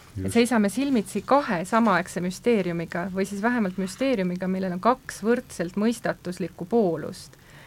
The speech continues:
Speaker 2: Asjade olemasolust pole sugugi vähem imepärane ka nende teadvustamine.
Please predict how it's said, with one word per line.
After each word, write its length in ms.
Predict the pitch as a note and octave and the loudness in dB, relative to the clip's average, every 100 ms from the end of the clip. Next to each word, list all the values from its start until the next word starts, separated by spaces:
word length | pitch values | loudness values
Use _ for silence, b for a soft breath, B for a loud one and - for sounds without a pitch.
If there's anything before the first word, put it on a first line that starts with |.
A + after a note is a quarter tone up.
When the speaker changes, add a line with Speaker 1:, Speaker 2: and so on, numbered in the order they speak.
| B - | B 0
Speaker 2:
Asjade 480 | B3 C4+ A3 F#3 | 0 0 -6 -2
olemasolust 760 | G3 D4 C4+ F#3+ - G3 G3 - | 2 4 4 2 -2 -2 -4 -2
pole 160 | G3+ F#3+ | -2 0
sugugi 420 | C4+ C4+ A3 F#3+ | -2 -4 -2 2
vähem 340 | B3 C#4 G3 | 0 0 -2
imepärane 720 | G#3+ C4+ G#3 G3 G3 F#3 F#3+ B B - | 0 0 -2 -2 -2 -2 -4 B B -4
ka 100 | G#3 | 2
nende 240 | A#3 G#3+ | 2 2
teadvustamine. 1120 | F#3 B3+ B3 A#3+ F#3+ E3+ - - E3+ - - | 2 2 2 -2 -8 -12 -10 -8 -8 -8 -10